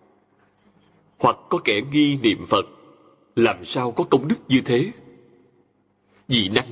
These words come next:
niệm và sở niệm đều là thật tướng. Sách Di Đà yếu giải viết: "Quan theo chiều ngang, trọn khắp mười phương, thọ theo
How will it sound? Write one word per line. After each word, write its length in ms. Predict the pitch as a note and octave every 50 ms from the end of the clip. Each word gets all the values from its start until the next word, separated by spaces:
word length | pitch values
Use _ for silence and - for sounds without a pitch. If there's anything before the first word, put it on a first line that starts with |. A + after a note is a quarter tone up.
| A2 -
niệm 300 | G#2+ F#2 D#2+ D2+ E2 - - _ _ _ _ -
và 140 | A#2+ E3 G3
sở 240 | - - A#2 F#2+ F2 A2+ C3+
niệm 300 | C3+ G#2+ F2+ E2+ F2+ - - - _ -
đều 160 | - B2 A#2 G2+
là 160 | F#2+ E2 - -
thật 220 | F#2+ E2+ - -
tướng. 260 | G#2+ A2+ A#2+ C#3+ F#3+ - - - - - - - _ _ _ _ _ _ _ _ _ _ _ _ _ _ _ _ _ _ _ _ _ _ _ _ _ _ _ _ _ _ _ _ _ _
Sách 180 | - - A3 G#3 -
Di 160 | C#3+ D3+ D3
Đà 360 | C3 A#2+ G2 G2 F#2+ F#2 - -
yếu 160 | D#3 C#3+ G3 G3+ -
giải 220 | B2+ G#2+ F2 F2 A2+ B2+
viết: 160 | C#3 F3 G#3+ - - - - _ _ _ _ _ _ _ _ _ _ _ _ _ _ _ _ _ _ _ _ _ _ _ _ _ _ _ _ _
"Quan 340 | - D3+ C#3+ C#3 C3 C3 C3 C3
theo 120 | - C#3+ C3+ C#3
chiều 180 | A#2+ G2+ F2+ D#2+
ngang, 260 | F2+ G#2+ A#2 A#2 A2 G#2+ - - - - - _ _ _ -
trọn 280 | C3 G#2 E2+ D#2 F2 -
khắp 380 | - F#3 G#3+ - - - - A#2
mười 220 | A#2 A2 F2+ E2
phương, 300 | - - C3 B2+ A#2+ A2 G#2 - - - - - - - - _ _ _ _ _ _ _ _ _ _ -
thọ 360 | - A2+ G#2+ G2 F2 F2+ F2+ -
theo 200 | - C3+ C#3+ C3